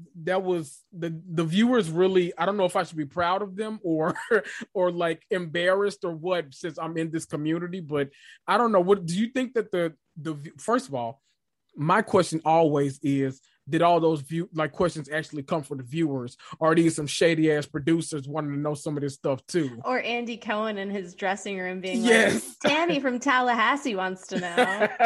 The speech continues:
Speaker 2: Yeah.
Speaker 1: Tammy's like, "Now, why am I in it? I haven't done anything."
Speaker 2: <laughs>
Speaker 1: Oh my God.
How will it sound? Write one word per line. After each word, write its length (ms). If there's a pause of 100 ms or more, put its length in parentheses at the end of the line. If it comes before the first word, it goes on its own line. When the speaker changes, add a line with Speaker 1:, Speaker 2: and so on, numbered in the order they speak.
(360)
Speaker 2:
Yeah. 360 (200)
Speaker 1:
Tammy's 380
like, 140
"Now, 140
why 240
am 120
I 120
in 180
it? 100
I 80
haven't 240
done 200
anything." 440
Speaker 2:
<laughs> 640 (1040)
Speaker 1:
Oh 200
my 160
God. 420